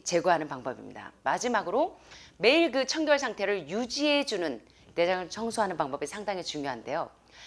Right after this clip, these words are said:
여러분들이 혹시 슐츠 박사의 그 대장 디톡스하는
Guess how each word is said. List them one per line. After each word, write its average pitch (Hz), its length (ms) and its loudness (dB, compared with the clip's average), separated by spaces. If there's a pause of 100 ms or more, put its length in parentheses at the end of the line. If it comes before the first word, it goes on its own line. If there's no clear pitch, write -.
(280)
여러분들이 285 320 6
혹시 320 220 0
슐츠 349 260 0
박사의 240 580 4
그 175 360 0
대장 208 440 2 (220)
디톡스하는 202 720 2